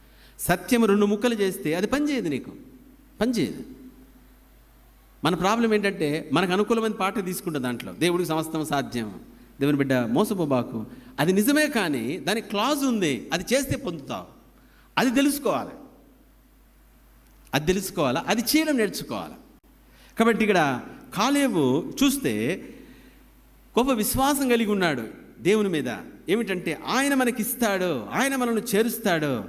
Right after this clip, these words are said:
ఆయ-, ఆయన మనకు స్వాధీనం మనకిస్తాడు, మనం పొందుకుంటాము. ఎందుకు దేవుని మీద అంత ధైర్యము, ఎందుకు దేవుని మీద అచంచలమైన ధైర్యం కలిగి ఉన్నాడంటే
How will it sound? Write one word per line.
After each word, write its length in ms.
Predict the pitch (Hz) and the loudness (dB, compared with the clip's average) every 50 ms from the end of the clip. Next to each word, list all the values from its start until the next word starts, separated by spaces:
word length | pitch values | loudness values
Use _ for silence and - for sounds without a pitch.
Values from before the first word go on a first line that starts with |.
| - - | -6 -2
ఆయ-, 120 | 160 - 190 | -2 0 0
ఆయన 180 | 185 196 208 | 2 0 0
మనకు 180 | 202 196 180 175 | 0 0 -2 -2
స్వాధీనం 460 | - 170 180 226 247 277 262 214 - - - - - - - - - | -2 0 0 2 2 2 2 0 -2 -6 -14 -16 -18 -18 -10 -4 -2
మనకిస్తాడు, 720 | 165 175 - 220 208 - - 277 254 254 247 269 311 302 285 - - - - - - - | 0 0 0 -2 -4 0 0 2 2 2 2 0 0 -2 -6 -10 -14 -16 -18 -8 -2 0
మనం 120 | 214 233 | 0 0
పొందుకుంటాము. 960 | - - 302 320 339 277 302 254 190 196 160 147 139 165 - 117 95 85 - - - - - - - - - - - | 2 2 2 2 2 2 2 0 2 0 0 0 0 -2 -4 -4 -6 -10 -14 -18 -20 -20 -20 -20 -20 -20 -8 -2 0
ఎందుకు 380 | 233 285 311 320 277 - 262 | 2 2 2 2 2 2 0
దేవుని 300 | 220 165 196 220 233 226 | 2 4 2 4 4 2
మీద 140 | 220 214 190 | 0 0 -2
అంత 140 | 180 175 165 | -2 -2 -4
ధైర్యము, 640 | 143 120 - 143 156 170 170 156 143 131 120 104 90 - - - - - - - 143 | -6 -4 0 0 2 2 2 2 2 0 -2 -4 -6 -10 -14 -16 -18 -14 -4 2 4
ఎందుకు 300 | 202 277 277 294 240 254 | 4 4 4 4 2 2
దేవుని 360 | 180 170 190 233 262 254 240 | 4 4 4 4 4 4 4
మీద 180 | 233 220 190 185 | 4 4 4 4
అచంచలమైన 1500 | 160 127 - - - - - - - 135 160 - 240 254 277 285 285 294 285 - 285 285 277 277 254 247 247 240 233 | 2 0 -2 -8 -14 -18 -14 -8 -6 -6 -2 0 0 0 0 -2 -4 -2 -2 0 2 2 2 2 2 2 2 2 0
ధైర్యం 460 | 226 - - 151 175 226 247 254 240 | -2 -2 0 2 2 4 4 2 2
కలిగి 220 | 226 208 202 196 190 | 2 0 0 0 0
ఉన్నాడంటే 840 | 190 180 170 165 156 151 147 143 - 135 123 110 101 95 95 - | 0 0 0 0 0 -2 -4 -2 -4 -4 -4 -4 -6 -8 -10 -14